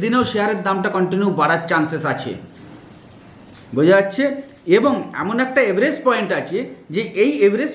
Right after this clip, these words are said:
পয়েন্টের উপরে যদি কন্টিনিউ ডে-, শেয়ারটার ডেলিভারি পার্সেন্টেজ থাকে, তাহলে কিন্তু শেয়ারটা যতদিন এই পার্সেন্টেজের উপরে থাকবে ততদিন শেয়ারটায় আমাদের ভয়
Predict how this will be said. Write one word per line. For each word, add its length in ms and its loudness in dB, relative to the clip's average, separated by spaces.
পয়েন্টের 360 -2
উপরে 200 0
যদি 220 -2
কন্টিনিউ 360 2
ডে-, 160 -6
শেয়ারটার 380 2
ডেলিভারি 360 2
পার্সেন্টেজ 380 -4
থাকে, 240 2
তাহলে 220 2
কিন্তু 220 -2
শেয়ারটা 440 2
যতদিন 360 4
এই 140 4
পার্সেন্টেজের 540 2
উপরে 240 0
থাকবে 240 0
ততদিন 380 -4
শেয়ারটায় 840 0
আমাদের 240 2
ভয় 200 2